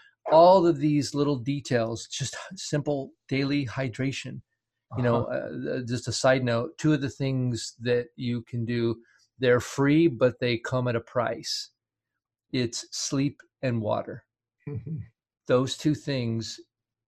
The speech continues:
Speaker 1: you know, sixty-four to eighty ounces of water a day and no less than seven hours. If you get less than seven hours, you are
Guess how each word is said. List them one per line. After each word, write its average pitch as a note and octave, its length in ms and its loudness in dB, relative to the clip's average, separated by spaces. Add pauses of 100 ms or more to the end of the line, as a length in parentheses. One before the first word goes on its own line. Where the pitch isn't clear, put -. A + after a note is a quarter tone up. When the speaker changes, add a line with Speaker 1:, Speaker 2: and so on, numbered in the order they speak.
(320)
Speaker 1:
you B2+ 140 -4
know, A2+ 340 -4
sixty-four C#3+ 760 0
to - 200 -12
eighty C3 240 -2
ounces C3 320 -4
of B2 80 -4
water A#2+ 320 -2
a A#2+ 80 -6
day B2 460 -6
and A#2 240 -2
no B2 160 2
less B2 320 -2
than B2 160 -4
seven A#2 340 -4
hours. A2+ 460 -6
If - 160 -12
you B2 80 -4
get C3+ 180 -4
less C3 240 0
than D3+ 80 0
seven C3+ 300 -2
hours, A#2 340 0
you A#2 160 -4
are G#2 140 -8